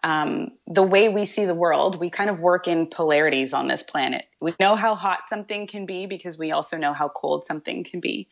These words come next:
So I can understand how lost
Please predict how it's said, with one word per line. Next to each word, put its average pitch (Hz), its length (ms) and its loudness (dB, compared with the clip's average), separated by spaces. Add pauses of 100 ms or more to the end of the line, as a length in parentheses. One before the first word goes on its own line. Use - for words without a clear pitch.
(160)
So 180 400 4
I 180 140 2
can 190 240 -6
understand 165 840 -4
how 160 300 -6
lost 151 720 -4